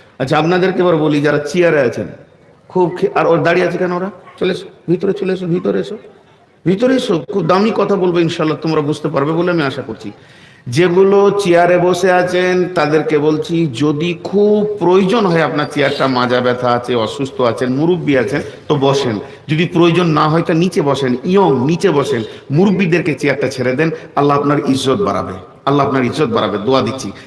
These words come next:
নিচে বসে শোনাটা বেশি সুন্নত। চেয়ারটা হচ্ছে প্রয়োজনীয়, মানে যার অসুবিধা আছে তার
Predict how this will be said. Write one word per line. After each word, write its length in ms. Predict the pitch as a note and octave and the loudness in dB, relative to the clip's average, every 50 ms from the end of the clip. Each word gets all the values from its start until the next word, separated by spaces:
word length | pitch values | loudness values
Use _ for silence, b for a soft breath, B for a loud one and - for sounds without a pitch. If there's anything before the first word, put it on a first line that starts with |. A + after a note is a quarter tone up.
| B B | B B
নিচে 340 | C3+ C#3+ D#3+ D#3+ - G3 F#3+ | 0 0 0 0 2 2 0
বসে 340 | E3 D#3 D3+ C#3+ - E3 D3+ | 2 0 -2 -2 -2 -4 -4
শোনাটা 420 | C3 - C3+ C3 B2+ B2+ B2 - | -4 -4 -4 -2 -2 -2 -4 -4
বেশি 320 | G#3 A3 F3 C3 B2 - B2+ | -6 -6 -6 -6 -6 -8 -10
সুন্নত। 400 | A#2 - - B2+ C3+ C3 A#2+ A2 - | -10 -8 -6 -4 -4 -4 -4 -6 -6
চেয়ারটা 400 | - - E3 F3 F3+ F3 E3+ F#3 | -4 -2 0 0 0 0 -2 -2
হচ্ছে 240 | F3+ F#3 F#3 - G3+ | -2 -2 -2 -2 -4
প্রয়োজনীয়, 720 | F#3+ - - F3+ G3 G3+ G3+ E3+ E3+ F3 D#3+ D3 C3 A2 F#2+ - - - B B B B B B | -4 -4 -2 0 0 0 2 2 0 0 0 0 -2 -4 -6 -8 -14 -18 B B B B B B
মানে 180 | B2+ C#3 C#3+ C#3 | 0 0 0 0
যার 460 | A#2 G#2+ D3 C#3+ D3+ D#3 C#3 - - | 0 0 2 2 2 2 0 0 0
অসুবিধা 500 | C#3+ D3 C#3 - F3+ E3 F#3 F#3 F3 F#3+ | 0 0 0 -2 -2 -2 -2 0 2 2
আছে 240 | F#3 F#3 F#3 - G#3+ | 0 0 -2 -4 -8
তার 240 | - - C3 A#2+ | -6 -4 -4 -4